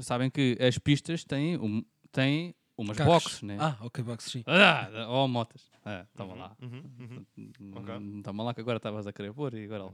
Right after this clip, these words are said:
Speaker 3: Caralho,
Speaker 1: Bem.
Speaker 3: caralho, caralho.
Speaker 1: E então,
Speaker 2: Foi o que ela disse.
Speaker 3: Oh.
Speaker 1: as boxes,
Speaker 3: Caramba.
Speaker 1: as boxes são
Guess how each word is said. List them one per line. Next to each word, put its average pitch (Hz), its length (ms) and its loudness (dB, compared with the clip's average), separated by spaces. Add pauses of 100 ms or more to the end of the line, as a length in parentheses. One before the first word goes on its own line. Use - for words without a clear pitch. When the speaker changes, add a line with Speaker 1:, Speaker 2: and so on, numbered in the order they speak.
Speaker 3:
Caralho, 131 300 -12 (100)
Speaker 1:
Bem. 117 120 0
Speaker 3:
caralho, 101 200 -16
caralho. - 460 -14 (160)
Speaker 1:
E 202 80 6
então, 180 240 8
Speaker 2:
Foi 180 80 4
o - 20 -2
que - 100 -8
ela 190 160 -8
disse. 202 320 -8
Speaker 3:
Oh. 180 560 4 (220)
Speaker 1:
as 214 220 10
boxes, 175 240 6
Speaker 3:
Caramba. 185 420 4 (320)
Speaker 1:
as 240 260 10
boxes 135 420 2
são 123 300 0